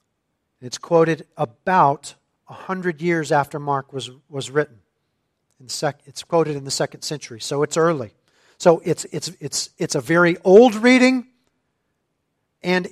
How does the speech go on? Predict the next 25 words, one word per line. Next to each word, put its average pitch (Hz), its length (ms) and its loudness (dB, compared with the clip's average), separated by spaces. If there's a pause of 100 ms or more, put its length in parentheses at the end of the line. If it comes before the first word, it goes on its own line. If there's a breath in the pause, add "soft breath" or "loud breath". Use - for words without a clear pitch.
it 180 160 0
is, 175 480 2 (140)
it 165 120 -6
is 160 280 -2 (400)
widely 190 540 8
attested. 190 500 0 (140)
There 135 120 -8
are 127 60 -10
many 165 340 -4
copies 160 480 2
of 107 140 -12
it. - 100 -20 (960)
Now, 160 140 0
what, 185 340 4
what 190 140 4
are 202 60 6
the 196 100 4
reasons 180 500 -2
to 180 100 -4
believe 165 300 2
that 160 140 -2
it 160 80 -4
is 165 180 -6
not 175 320 4
original? 135 540 -8